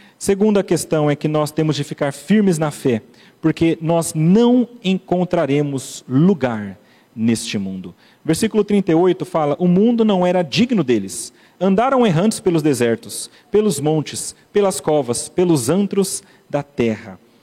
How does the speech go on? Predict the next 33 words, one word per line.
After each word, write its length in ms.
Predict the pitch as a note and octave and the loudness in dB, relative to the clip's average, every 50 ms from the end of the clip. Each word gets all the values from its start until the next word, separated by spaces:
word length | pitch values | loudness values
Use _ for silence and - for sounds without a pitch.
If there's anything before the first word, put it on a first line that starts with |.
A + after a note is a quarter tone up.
| _ _ _ _ _ _ _ - | _ _ _ _ _ _ _ -4
É 60 | E3 | -2
interessante 580 | F#3+ G3 F#3+ G#3 G3+ F#3 G3 G3+ G3+ G3 - - | 0 0 2 2 2 2 2 2 0 0 0 -2
porque 200 | - G3 - G3 | -2 -2 0 0
a 60 | F3+ | 0
palavra 380 | - F3+ F3+ F3+ F3+ E3+ F#3 | 2 2 2 2 2 0 0
mostra 540 | G3 F#3 E3+ E3 F#3+ G#3 G#3+ G3+ - E3+ D#3+ | -2 -2 0 0 2 2 0 0 -2 -4 -4
que 60 | - | -4
essas 180 | F3 - F3 D#3+ | -2 -4 -4 -2
pessoas 480 | - F3+ E3+ - - F3+ F3 F3 E3 E3+ | 0 0 0 2 2 2 2 2 2 2
andaram 440 | F3+ E3+ D3+ D3 D3+ D#3+ E3+ F3 | 0 0 0 0 0 0 0 0
errantes. 600 | F#3 E3 C3+ D#3 F#3+ G3+ - - A3 - - - - _ _ - - _ | 0 0 2 0 0 0 -2 -6 -8 -10 -10 -12 -12 _ _ -20 -12 _
Elas 240 | - E3+ G3 G3+ F#3+ | 0 2 2 2 2
não 120 | G#3+ A3 G#3+ | 2 2 2
tinham 320 | - - A#3 B3 A#3 G#3+ | 2 2 2 4 4 4
um 60 | G3+ | 4
lugar 320 | G3 G3 E3 - E3+ F3 E3+ | 4 2 2 0 -2 -2 -2
que 80 | - | -2
era 140 | F3 D#3+ D3+ | -2 -2 0
delas, 500 | B2+ B2+ C#3+ D#3 D3 B2+ A#2 - - - - - - | 0 0 2 2 2 0 -2 -4 -8 -12 -16 -10 -4
um 100 | - E3 | 0 2
lugar 300 | F#3 F#3 E3+ F3+ F3+ F3+ | 2 2 2 2 0 0
que 100 | F3+ F#3 | 0 0
era 120 | F3 E3+ D#3+ | 0 0 -2
fixo. 600 | - - - G#3+ G#3+ - - - - - G#2+ - - _ - - _ _ - | -4 -2 0 0 0 0 -4 -6 -4 -4 -4 -4 -8 _ -20 -20 _ _ 0
O 100 | E3 G3 | 2 4
mundo 500 | F#3+ F#3 G#3 B3 D4 D#4 C#4+ D4 C#4+ A3+ F#3+ | 6 6 6 4 4 2 2 2 2 2 2
não 220 | G#3 A3 G#3 G#3 | 2 2 2 2
achava 600 | G3 - - - - F#3 F#3+ A3+ B3 A#3+ A#3+ A3+ | 0 0 -2 -2 -2 0 0 0 0 0 -2 -2
que 80 | - G#3+ | -2 -2
essas 220 | G3+ - F#3+ F#3 | -2 -2 -4 -2
pessoas 580 | - F#3+ F3 - - F#3 F#3 G3 G3 F3+ C3+ D3+ | -2 -2 -2 0 0 2 2 4 2 2 2 0
eram 260 | D#3 D#3 E3 E3 C#3+ | 0 0 0 -4 -6
dignas. 720 | A2 - A2 D3 G#3 F#3+ D#3+ A#2+ G#2 G2 - - - - | -6 -4 0 0 0 2 0 -2 -2 -4 -8 -10 -12 -12